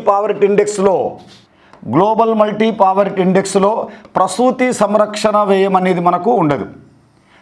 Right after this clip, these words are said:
అక్కడ ఆరోగ్యానికి సంబంధించినవి కేవలం రెండు అంశాలే ఉంటాయి. ఇక్కడ మనకు జాతీయ స్థాయిలో బహుకోణ అంటే భారతదేశంలో పేదరికాన్ని లెక్కించడానికి కొత్తగా ఒక ఇండికేటర్ను ఉపయోగించారు. ఆ కుటుంబము గర్భిణీ స్త్రీకి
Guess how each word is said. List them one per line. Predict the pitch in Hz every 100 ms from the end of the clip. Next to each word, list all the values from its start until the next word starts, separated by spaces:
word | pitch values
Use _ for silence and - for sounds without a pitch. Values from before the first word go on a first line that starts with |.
| -
అక్కడ | - 170 143 147
ఆరోగ్యానికి | 190 220 196 226 208 226
సంబంధించినవి | 196 196 190 202 190 214 240 269 - - - -
కేవలం | 185 196 220
రెండు | 190 208 196
అంశాలే | - 190 190 180
ఉంటాయి. | 160 120 - - _ _ -
ఇక్కడ | 135 160 156
మనకు | 156 151 147 147 - - - -
జాతీయ | 170 214 247 233
స్థాయిలో | 233 233 226 220
బహుకోణ | 190 196 208 208
అంటే | 196 202
భారతదేశంలో | 226 208 226 185 131 87 - _ _ _ -
పేదరికాన్ని | 196 220 240 240 233
లెక్కించడానికి | 175 - 156 165 165 160 165 160 156 160 - -
కొత్తగా | 185 - 233 247 233
ఒక | 208
ఇండికేటర్ను | 185 196 202 196 196 160
ఉపయోగించారు. | 175 165 165 180 165 165 165 - - -
ఆ | 147 175
కుటుంబము | 160 220 233 254 285 - 135 107
గర్భిణీ | 160 190 240 247 262
స్త్రీకి | - - 233 233